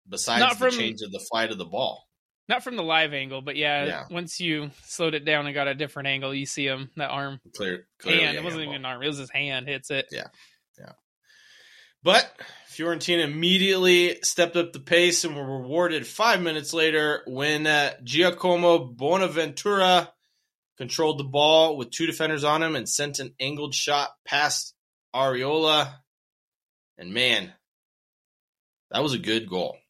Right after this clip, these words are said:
Speaker 2: That was a nice goal. It was a nice
Speaker 1: Yeah.
Speaker 2: finish, man. Yeah.
Speaker 1: Yeah.
Speaker 2: Good control. Ball gets, gets through right before the defenders close them down on that gap. And
Speaker 1: Yeah,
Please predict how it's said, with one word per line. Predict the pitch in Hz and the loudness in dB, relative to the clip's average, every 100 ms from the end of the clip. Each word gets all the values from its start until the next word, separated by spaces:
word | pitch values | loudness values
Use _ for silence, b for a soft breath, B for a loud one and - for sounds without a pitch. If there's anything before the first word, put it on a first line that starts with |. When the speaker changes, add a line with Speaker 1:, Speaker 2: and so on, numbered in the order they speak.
| _ _ - | _ _ -4
Speaker 2:
That | 311 | -2
was | 320 208 | 0 -2
a | |
nice | 185 208 214 175 | 0 0 -2 -2
goal. | 208 | -2
It | 262 | -2
was | 170 | -4
a | |
nice | 151 202 196 | -2 -2 0
Speaker 1:
Yeah. | 202 | 0
Speaker 2:
finish, | 196 170 170 | 2 0 -2
man. | 170 170 170 | 0 0 0
Yeah. | 160 190 160 139 - | 0 2 0 -2 -6
Speaker 1:
Yeah. | 98 87 - - | -2 -2 -2 -4
Speaker 2:
Good | 190 | -4
control. | 202 175 190 208 214 185 _ _ _ _ b b b | -4 -4 0 2 2 0 _ _ _ _ b b b
Ball | 143 202 214 | -2 0 2
gets, | 180 220 220 - - - - | 0 0 -2 -2 -12 -14 -4
gets | 196 202 | -2 -2
through | - 220 | -6 -8
right | 196 208 | -2 -2
before | 196 208 | -2 -8
the | 202 | -6
defenders | 190 185 220 208 208 208 - | -6 -4 -2 0 0 -2 -4
close | - 202 202 | -4 -2 -2
them | 202 196 | -4 0
down | 202 202 202 | 2 2 0
on | 190 | 0
that | 190 185 175 | 2 2 2
gap. | 190 185 196 220 | 0 2 2 0
And | 190 160 151 151 _ _ | -6 -8 -8 -14 _ _
Speaker 1:
Yeah, | 104 101 87 | -4 -2 -2